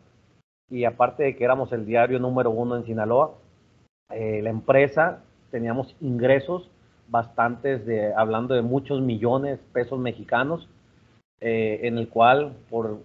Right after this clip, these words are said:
un ejemplo, un torneo de pesca infantil, el gobierno del estado nos daba treinta mil dólares,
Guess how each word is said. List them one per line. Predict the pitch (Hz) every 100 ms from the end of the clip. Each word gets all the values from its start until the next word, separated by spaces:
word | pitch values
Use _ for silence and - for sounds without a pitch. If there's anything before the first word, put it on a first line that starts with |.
| -
un | 123 123
ejemplo, | 127 131 127 127 123
un | 127
torneo | 123 123 127
de | 127
pesca | 127 123 131
infantil, | 120 107 107 131
el | 131
gobierno | 120 120 127
del | 123
estado | 104 - 113 120
nos | 110
daba | 110 117 117 110 92 _ _ _ _ _ _
treinta | 131 127 120 113
mil | 117 127
dólares, | 117 135 139 135 131